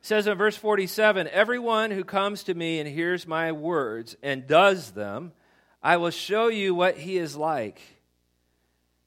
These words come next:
You want to know what this person's like? So, before I read this, this will be familiar to you. Consider the storms of life that you're in.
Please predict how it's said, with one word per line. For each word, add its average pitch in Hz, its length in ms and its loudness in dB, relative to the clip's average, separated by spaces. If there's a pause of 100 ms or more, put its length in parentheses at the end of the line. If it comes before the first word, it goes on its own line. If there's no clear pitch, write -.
(960)
You 151 80 -10
want 202 160 0
to 175 40 -4
know 170 180 0
what 190 120 -4
this 175 140 -12
person's 170 400 -10
like? 139 360 -6 (2000)
So, 185 280 -4 (760)
before 220 520 0
I 202 40 6
read 185 360 0
this, 175 180 -4
this 175 240 -8
will 214 60 -4
be 208 180 -4
familiar 196 560 -2
to 165 160 -8
you. 156 480 -6 (1120)
Consider 254 560 -6
the 233 80 -6
storms 214 540 -4
of 156 160 -8
life 170 420 -4
that 147 240 -8
you're 139 180 -6
in. 117 280 -8